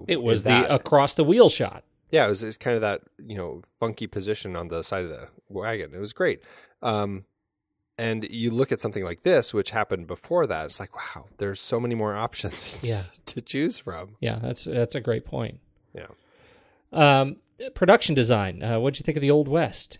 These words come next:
Speaker 1: And, and I think this is particularly interesting in the context of lo-, the discussion around location in Monument Valley.
Speaker 2: Yes and, and no. I mean, I did want to say, as far as production design goes, that, you know, this was, like, John Ford and his production designer,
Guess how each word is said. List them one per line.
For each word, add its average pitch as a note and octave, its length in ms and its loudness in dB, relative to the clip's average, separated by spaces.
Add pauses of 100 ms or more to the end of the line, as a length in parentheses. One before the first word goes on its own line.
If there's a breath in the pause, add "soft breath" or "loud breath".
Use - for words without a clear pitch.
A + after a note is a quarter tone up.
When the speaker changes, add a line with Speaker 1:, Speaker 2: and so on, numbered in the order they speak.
Speaker 1:
And, E3+ 180 4
and G3+ 220 6
I G#3 120 4
think D#4+ 200 0
this - 200 8
is C#4 100 2
particularly G#3+ 580 2
interesting F3 360 0
in C#3+ 80 4
the C#3 80 2
context C#3+ 500 2
of A#2 120 0
lo-, A#2 200 4
the B2 160 4
discussion B2+ 500 2
around A#2+ 280 2
location G#2 520 2
in F#2+ 140 -6
Monument F#2+ 380 -4
Valley. F#2+ 440 -8 (1300 soft breath)
Speaker 2:
Yes G#3+ 300 10
and, D#3 260 2
and A#2 440 2
no. A#2 480 8
I G#2+ 80 2
mean, A#2 120 4
I A#2 80 6
did C#3 200 2
want C3+ 180 8
to A2+ 80 8
say, A#2 240 6
as F#2+ 80 4
far A2+ 140 2
as F#2+ 100 2
production G2+ 400 0
design F2+ 340 -4
goes, E2 380 -2
that, F2 440 -4
you G2 120 -10
know, F2 120 -4
this A2+ 520 2 (300)
was, G2+ 500 4
like, G2 180 -2
John A2+ 220 2
Ford A#2 380 4
and G2+ 220 -2
his G2 180 -4
production A2 360 -6
designer, G2 400 -2